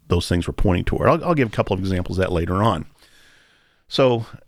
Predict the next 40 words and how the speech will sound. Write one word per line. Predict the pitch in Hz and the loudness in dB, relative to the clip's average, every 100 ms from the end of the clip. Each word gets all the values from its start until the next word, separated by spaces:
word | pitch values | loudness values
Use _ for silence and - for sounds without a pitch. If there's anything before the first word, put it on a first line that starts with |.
| - - - | -20 -6 0
anyway, | 220 214 104 98 | 2 2 2 2
what | 117 127 | 2 2
I | 107 | 0
did | 104 190 254 | 2 2 2
then, | 107 95 | 0 2
when | 131 | 2
I | 113 | 4
noticed | 117 160 269 - | 4 2 2 -2
this | 120 120 | 0 0
in | 120 | 0
John | 113 113 135 | 0 0 -2
fourteen, | - 143 - 98 80 85 117 - | -2 -6 -2 0 0 0 -4 -2
is | 117 107 - - | 2 2 0 -2
I | 101 | 0
then | 107 127 127 | 2 2 2
just | 117 127 | 0 2
did | 117 120 | 2 2
a | |
study. | - - 139 87 - | 0 0 0 0 -2
And | 107 | 0
this | 139 170 | 0 0
is | 147 | 0
another, | 165 190 143 113 | 2 2 2 -2
just | - 113 127 - | -2 -4 -6 -10
trying | - 131 | -4 -2
to | 139 | 0
show | - 139 | 0 2
you | 127 | 4
an | 117 | 2
example | 107 123 127 104 | 2 2 0 -2
of | 98 | 0
how, | 110 110 113 117 - - - - - - | 2 2 0 -4 -12 -20 -20 -20 -20 -16
uh, | - | -8
you | 117 113 | -4 -2
know, | 101 107 - 113 - | -2 -4 -8 -12 -2
we | 113 | -2
approach | - - - - | 0 0 0 -2
these | 85 - | -4 -2
things | 85 80 | -4 -2
sometimes, | 82 80 80 78 82 - | -4 -2 -2 0 -2 -4